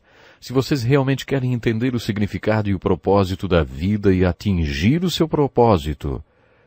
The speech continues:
atingir o seu próprio potencial, então vocês devem vir a mim e entender a essência de quem realmente eu sou."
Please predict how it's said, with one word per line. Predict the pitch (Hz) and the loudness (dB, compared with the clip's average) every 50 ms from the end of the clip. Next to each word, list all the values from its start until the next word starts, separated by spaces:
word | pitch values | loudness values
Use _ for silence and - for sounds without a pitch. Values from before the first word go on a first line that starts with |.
| _ _ _ _ _ _ _ _ _ _ _ _ | _ _ _ _ _ _ _ _ _ _ _ _
atingir | - 82 - - - 95 85 78 69 67 78 104 151 170 | -8 -8 -8 -4 -4 -4 -4 -2 -4 -2 0 0 2 2
o | 180 165 | 0 -4
seu | - - 160 147 147 _ - | -4 -4 -4 -4 -4 _ 0
próprio | - - 123 - _ - 101 87 | 2 2 2 2 _ -6 -6 -4
potencial, | - 92 85 - 80 76 73 - - 76 69 64 58 58 57 55 - _ _ _ _ _ _ _ _ _ _ _ _ _ _ _ - | -2 -2 -2 -2 -2 -6 -6 -6 -6 -4 -4 -2 -2 -4 -6 -8 -10 _ _ _ _ _ _ _ _ _ _ _ _ _ _ _ -6
então | - 156 139 - - 82 76 73 73 78 - _ _ - | -6 -6 -4 0 0 0 0 0 -4 -10 -14 _ _ -6
vocês | 98 95 - - 87 73 | -6 -4 -2 0 -2 0
devem | 67 76 71 65 69 67 | 2 0 0 0 -2 -4
vir | 60 67 67 62 | -2 -2 -2 -2
a | 62 60 | -2 -2
mim | 65 71 78 82 82 80 80 85 - _ _ _ _ _ _ _ _ - | -2 -2 -2 -2 -2 -4 -6 -8 -12 _ _ _ _ _ _ _ _ -4
e | 160 160 | 0 0
entender | 165 151 - - 147 131 120 123 123 123 | 0 0 2 2 2 4 4 2 4 4
a | 120 | 2
essência | 113 107 - - - - 131 127 113 - - 76 | 0 0 -2 -6 -4 -2 -2 -2 -2 -4 -6 -6
de | 67 65 - | -6 -6 -4
quem | - 87 87 92 101 107 113 117 117 113 _ _ _ _ _ _ _ _ _ _ _ _ _ _ - 80 | 0 2 2 4 2 2 0 -4 -6 -8 _ _ _ _ _ _ _ _ _ _ _ _ _ _ -10 -6
realmente | 80 80 82 85 80 71 64 62 62 62 58 - - - 64 64 _ _ _ _ _ _ _ _ _ - | -4 0 0 2 2 0 0 -2 -4 -6 -6 -8 -8 -8 -8 -8 _ _ _ _ _ _ _ _ _ -4
eu | 67 60 62 62 | -2 -2 -2 -4
sou." | - - - - 78 64 58 60 | -6 -8 -6 -4 -4 -4 -4 -8